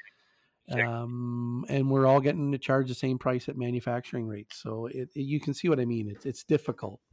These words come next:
Speaker 2: But again, if you do it right, you'll be missed. And I think, again, that's what we strive for. And that's exactly what I try to impress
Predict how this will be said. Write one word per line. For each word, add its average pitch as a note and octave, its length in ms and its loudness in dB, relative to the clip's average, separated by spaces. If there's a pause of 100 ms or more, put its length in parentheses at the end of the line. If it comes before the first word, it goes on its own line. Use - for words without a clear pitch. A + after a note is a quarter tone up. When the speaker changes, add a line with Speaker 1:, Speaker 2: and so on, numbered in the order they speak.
(580)
Speaker 2:
But B2+ 200 -2 (140)
again, C3 320 0
if - 100 -8
you A#2+ 60 -2
do C#3 180 6
it D3 80 4
right, B2 380 0
you'll A#2+ 160 0
be A#2 140 0
missed. A2 360 -4
And A2+ 100 -6
I G#2+ 40 -6
think, A2 260 -6
again, G#2+ 300 -6
that's G#2 260 -10
what B2 140 -10
we B2 140 -8
strive G#2+ 340 -8
for. A#2+ 160 -10
And A2 80 -4
that's - 180 -8
exactly A2 420 -2
what A2 160 -2
I G2+ 120 -4
try G#2+ 200 -4
to G#2 100 -4
impress G#2+ 460 -8